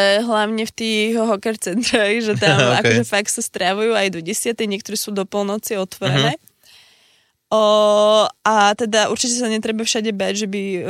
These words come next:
Speaker 1: človek dostal otravu jedlom, ale teda keď je niečo kyslé a je to moc kyslé,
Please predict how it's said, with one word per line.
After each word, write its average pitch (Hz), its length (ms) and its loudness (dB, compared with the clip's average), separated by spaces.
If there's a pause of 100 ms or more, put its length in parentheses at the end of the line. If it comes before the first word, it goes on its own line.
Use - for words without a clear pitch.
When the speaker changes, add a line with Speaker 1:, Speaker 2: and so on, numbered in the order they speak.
(100)
Speaker 1:
človek 196 320 -4
dostal 202 300 -6
otravu 226 420 -4
jedlom, 196 520 -2
ale 196 260 -2
teda 202 220 -4
keď 208 180 -6
je 208 120 -2
niečo 214 240 0
kyslé 190 680 0
a - 80 -2
je 202 100 2
to 208 100 -2
moc 220 260 2
kyslé, 185 720 -2